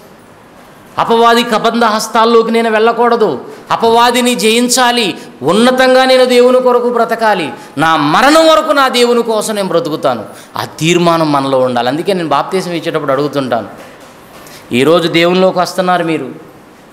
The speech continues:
మరి రాబోయే రోజుల్లో కష్టాలు వచ్చినా, నష్టాలు వచ్చినా, అనారోగ్యం వచ్చినా, ఆర్థిక ఇబ్బందులు వచ్చినా, పర-, ప్రాణాపాయ పరిస్థితులు వచ్చినా,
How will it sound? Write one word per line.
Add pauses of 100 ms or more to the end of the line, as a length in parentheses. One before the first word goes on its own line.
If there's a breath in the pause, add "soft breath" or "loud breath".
మరి
రాబోయే
రోజుల్లో
కష్టాలు
వచ్చినా,
నష్టాలు
వచ్చినా, (560)
అనారోగ్యం
వచ్చినా,
ఆర్థిక
ఇబ్బందులు
వచ్చినా,
పర-,
ప్రాణాపాయ
పరిస్థితులు
వచ్చినా,